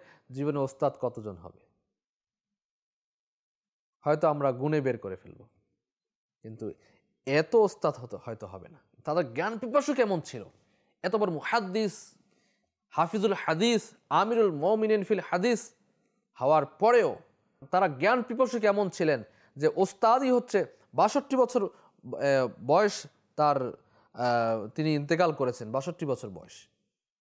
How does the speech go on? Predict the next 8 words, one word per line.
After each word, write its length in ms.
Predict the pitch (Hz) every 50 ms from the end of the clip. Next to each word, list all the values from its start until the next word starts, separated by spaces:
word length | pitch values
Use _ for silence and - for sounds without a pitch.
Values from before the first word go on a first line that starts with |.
| _ _ _ _ _ _ _ _ _ _ _ _ _ _ -
হয়েছিল। 400 | 127 120 113 - - 107 87 82 _ _ _ _ _ _ _ _ _ _ _ _ _ _ _ _ _ _ _ _ -
এর 180 | 165 202 220 226
মধ্যে 340 | 214 214 190 175 - 185 170
উনি 220 | 170 165 160 147
এক 300 | 131 147 185 226 233 - -
হাজার 400 | 233 233 220 233 202 - - -
আশি 360 | 135 151 185 - - 285 269
জন 240 | 233 262 247 208